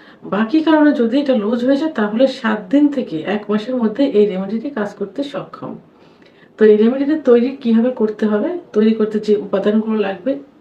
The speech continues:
প্রথমত হলো আধা কেজি পরিমাণ কাঁচা আমলকি, এক কাপ নিশিন্দা পাতার রস, এক কা-, কাপ মহাসমুদ্র গাছের রস,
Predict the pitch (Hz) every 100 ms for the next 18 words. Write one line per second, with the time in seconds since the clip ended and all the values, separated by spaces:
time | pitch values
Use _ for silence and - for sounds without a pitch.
0 | _ 196 233 262 269 285 233 180 190 -
1 | _ _ _ _ _ _ _ _ _ _
2 | _ _ _ _ _ _ _ _ - 214
3 | 220 269 285 285 294 240 214 247 262 226
4 | 214 - 262 285 - 208 170 151 - -
5 | - _ _ _ _ _ _ _ _ _
6 | _ _ - 214 220 - 202 285 - _
7 | _ _ _ - 196 220 226 254 262 269
8 | 220 214 190 175 170 262 - - _ _
9 | _ _ _ _ _ _ 202 220 220 202
10 | 226 - _ - 214 - 214 202 247 247
11 | 262 254 233 202 185 - 208 180 175 -